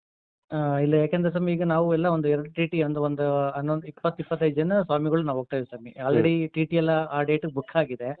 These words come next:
Speaker 2: ಹ್ಮ್.
Speaker 1: So ನಮ್ಮಲ್ಲಿ ಏನಾಗಿದೆ ಅಂದ್ರೆ ಒಂದು ಆ, ಆ ಡೇಟ್ ಅಲ್ಲಿ ಅಂದ್ರೆ ಆ ಮುಂದಿನ ದಿನ ಡೇಟ್‌ಗಳಲ್ಲಿ ನಾವು ಲಾಸ್ಟ್ ವೀಕ್ ಹೋಗ್ತಾ ಇದ್ವಿ, ಡಿಸೆಂಬರ್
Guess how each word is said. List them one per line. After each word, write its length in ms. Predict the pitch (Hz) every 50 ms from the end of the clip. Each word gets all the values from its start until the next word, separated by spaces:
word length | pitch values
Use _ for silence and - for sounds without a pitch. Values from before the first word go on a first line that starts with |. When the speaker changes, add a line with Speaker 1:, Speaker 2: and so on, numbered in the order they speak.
| _ _ _ -
Speaker 2:
ಹ್ಮ್. 200 | 127 110 92 - - - - - - - - -
Speaker 1:
So 200 | 156 151 151 147
ನಮ್ಮಲ್ಲಿ 400 | 147 143 143 151 160 165 170 170
ಏನಾಗಿದೆ 360 | 170 165 170 170 165 165 170
ಅಂದ್ರೆ 220 | 170 165 170 180 160
ಒಂದು 240 | 160 156 151 156 151
ಆ, 320 | 147 147 147 147 147 151
ಆ 340 | 151 147 - - - 147 151
ಡೇಟ್ 260 | 147 156 160 165 160
ಅಲ್ಲಿ 140 | 180 170 165
ಅಂದ್ರೆ 180 | 156 151 160 156
ಆ 300 | 139 135 139 139 139 131
ಮುಂದಿನ 340 | 135 131 139 147 160 160 156 156
ದಿನ 120 | 160 156
ಡೇಟ್‌ಗಳಲ್ಲಿ 440 | 147 139 147 147 156 151 151 151 139
ನಾವು 140 | 143 143 135
ಲಾಸ್ಟ್ 300 | 131 131 139 - - 170
ವೀಕ್ 120 | 170 170
ಹೋಗ್ತಾ 260 | 165 156 - - 165
ಇದ್ವಿ, 240 | 151 139 127 139 147
ಡಿಸೆಂಬರ್ 600 | 143 135 131 - 147 139 143 139 139 143 143 135